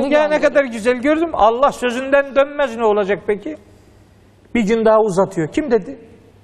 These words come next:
Speaker 1: Hangi ayetler güme gidiyor onu söylemekle? Ne uzatması? Yusuf suresinde bir de diyorlar ki herkesi hidayete erdirecek. Yok canım. Hazreti Muhammed'in yapamadığını o yapıyor, öyle mi?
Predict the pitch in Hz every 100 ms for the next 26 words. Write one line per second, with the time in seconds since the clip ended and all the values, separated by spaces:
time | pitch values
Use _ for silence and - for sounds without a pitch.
0 | _ - _ _ - 226 302 262 233 233
1 | 220 233 208 175 208 202 185 196 190 190
2 | 190 - 185 185 180 - 226 247 - -
3 | _ - 196 302 277 320 - 240 214 233
4 | 240 - - _ - - 175 202 277 -
5 | 302 277 226 214 185 143 - 143 185 208
6 | 277 302 262 190 220 269 196 226 240 226
7 | 233 233 226 240 220 185 143 131 131 175
8 | - 262 320 262 - - - - - 214
9 | 247 226 240 220 214 196 208 240 240 262
10 | 196 180 285 320 277 208 151 139 190 269
11 | 359 302 107